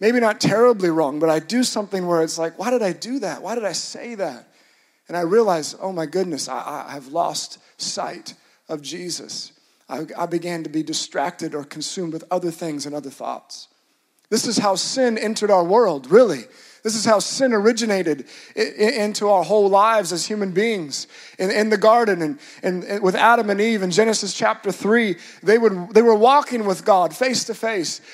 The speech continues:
They had all of the beauty and wonder of creation before them. They had so much abundance around them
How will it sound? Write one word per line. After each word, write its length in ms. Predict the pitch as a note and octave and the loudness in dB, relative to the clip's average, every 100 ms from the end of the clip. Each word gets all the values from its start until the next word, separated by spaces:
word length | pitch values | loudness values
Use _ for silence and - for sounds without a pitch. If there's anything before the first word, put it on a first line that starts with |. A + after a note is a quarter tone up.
| - | -2
They 180 | G#3 A#3 | 2 4
had 220 | A#3+ A#3 | 4 6
all 240 | A#3+ B3+ | 6 6
of 60 | A#3 | 6
the 100 | A3 | 2
beauty 400 | F3+ A#3 C4+ B3 | 4 4 4 2
and 140 | G#3 | 4
wonder 300 | G#3 B3+ A#3 | 4 6 4
of 120 | G#3 - | 2 0
creation 500 | G#3+ A3+ A#3 - F#3 | 2 2 2 -4 0
before 340 | F#3 A3 A3 | 0 4 2
them. 140 | G3 | 2
They 140 | F#3+ G3 | 0 2
had 260 | G#3 G3+ - - | 0 -2 -8 -12
so 200 | - B3 | 0 2
much 260 | B3+ B3+ B3 | 4 4 2
abundance 540 | G3 A#3 B3 A3+ G3 | 4 4 6 0 0
around 380 | G#3+ G#3 A3+ A#3 | 0 2 2 2
them 260 | G3+ F3 | 0 -2